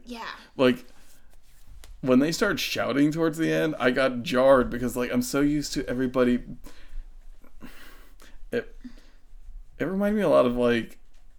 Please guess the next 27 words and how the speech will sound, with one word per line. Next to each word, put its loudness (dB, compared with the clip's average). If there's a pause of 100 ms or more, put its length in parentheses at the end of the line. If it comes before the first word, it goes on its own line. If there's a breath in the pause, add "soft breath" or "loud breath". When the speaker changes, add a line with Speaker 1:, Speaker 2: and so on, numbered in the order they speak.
Speaker 2:
softcore 0
porn -2
acting. -2 (360 soft breath)
Speaker 1:
Yeah. 0
Speaker 2:
Where 6
it's 0
just -2
like, 2
"We're 0
here -4
to -8
ease -4
you 6
into 0
things," -2
where -2
everybody's -2
just -12
like, -4 (1700 soft breath)
"I -6
don't -6
really -2
think -6
you -8
should -14
do -4
that. -10